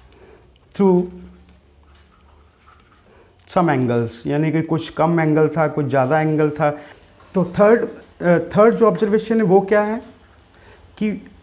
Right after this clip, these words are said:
a very few went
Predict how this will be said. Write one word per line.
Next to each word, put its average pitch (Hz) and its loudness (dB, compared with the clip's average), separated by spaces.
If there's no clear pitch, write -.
a 180 2
very 208 2
few 180 6
went 165 0